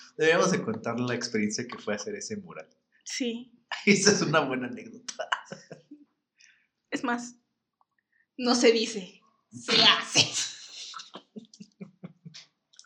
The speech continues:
Speaker 1: Ay, no, o sea, yo, ah, ah, eso sí fue un tema. Por favor, reconsideren sus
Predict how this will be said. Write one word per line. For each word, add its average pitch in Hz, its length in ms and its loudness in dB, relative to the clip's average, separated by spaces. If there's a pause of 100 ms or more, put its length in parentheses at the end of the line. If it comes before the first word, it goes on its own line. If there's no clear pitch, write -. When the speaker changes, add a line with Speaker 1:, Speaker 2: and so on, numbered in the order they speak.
(400)
Speaker 1:
Ay, 127 260 0 (200)
no, 101 240 -6
o 87 60 -14
sea, 92 200 -20 (840)
yo, 139 440 4 (220)
ah, - 680 -4 (680)
ah, 170 340 2 (680)
eso 143 260 2
sí 120 120 -4
fue 110 160 -6
un 98 100 -4
tema. - 220 -8 (1120)
Por 123 140 0
favor, 135 500 4
reconsideren 120 760 -2
sus - 520 -8